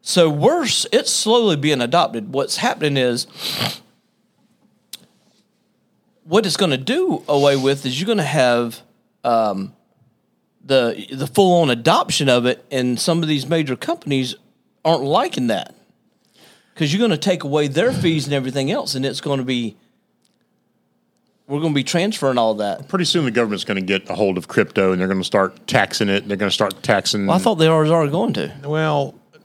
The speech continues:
Speaker 2: no. I mean, they're, they're, they're taxing your dividends.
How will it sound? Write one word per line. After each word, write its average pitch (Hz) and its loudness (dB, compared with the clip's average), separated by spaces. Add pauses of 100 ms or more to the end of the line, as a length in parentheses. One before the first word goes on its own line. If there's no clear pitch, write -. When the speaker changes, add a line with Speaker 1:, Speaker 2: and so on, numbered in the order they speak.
(180)
Speaker 2:
no. 135 2
I 123 -2
mean, 135 2
they're, 131 -4 (760)
they're, 135 0 (500)
they're 131 -2
taxing 135 2
your 113 0
dividends. 98 0